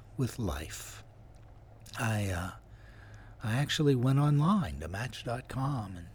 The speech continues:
put on a profile, and, and I got to meet some wonderful people, and I actually met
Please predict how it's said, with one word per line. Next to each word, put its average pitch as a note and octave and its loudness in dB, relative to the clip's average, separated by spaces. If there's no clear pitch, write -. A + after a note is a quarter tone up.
put A#2+ -6
on C3+ 0
a C3+ -2
profile, A#2+ -2
and, G2 -10
and A2+ 0
I A2 0
got B2 -4
to C3 -2
meet B2+ 0
some A2+ 0
wonderful C3+ 2
people, D3+ -2
and C#3+ 2
I A#2+ 2
actually C#3 0
met C3+ -2